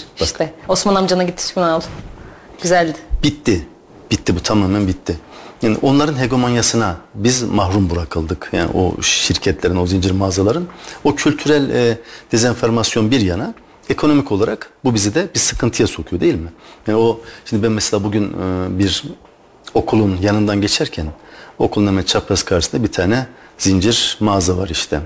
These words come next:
Speaker 1: Çocuklar, e, ilkokul, ortaokul çocukları yani işte dört, beş, altı, yedinci sınıflar gördüğüm kadarıyla.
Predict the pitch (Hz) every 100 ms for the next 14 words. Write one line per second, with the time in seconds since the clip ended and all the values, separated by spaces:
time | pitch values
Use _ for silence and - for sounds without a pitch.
0 | - - - - - - - - - -
1 | - - - 135 107 - 131 - - -
2 | 110 101 95 - 135 - - 80 82 -
3 | - 117 95 90 82 87 80 - 80 78
4 | - 82 90 - - - - - - 85
5 | - - - 69 - 101 82 - 92 92
6 | - 92 - - 90 92 92 95 87 95
7 | 87 - - 95 90 90 80 92 87 90
8 | 120